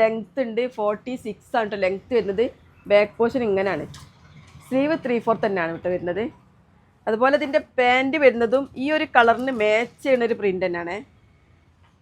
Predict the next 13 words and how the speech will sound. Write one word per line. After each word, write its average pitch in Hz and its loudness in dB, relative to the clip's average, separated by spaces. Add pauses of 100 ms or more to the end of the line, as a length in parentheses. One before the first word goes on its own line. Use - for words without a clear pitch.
(1300)
ദാ 190 2 (140)
ഇങ്ങനെയാണ് 226 0
കേട്ടോ, 196 0
രണ്ട് 220 -4 (120)
സൈഡും 214 0
ഇലാസ്റ്റിക് 202 -2
ആയിട്ട് 208 -4 (1400)
ഇങ്ങനെയാണ് 214 0
കേട്ടോ 202 -2
പാൻറ് 185 0
വരുന്നത്. 190 -6 (2250)
ഷാൾ 269 4
വരുന്നത് 254 0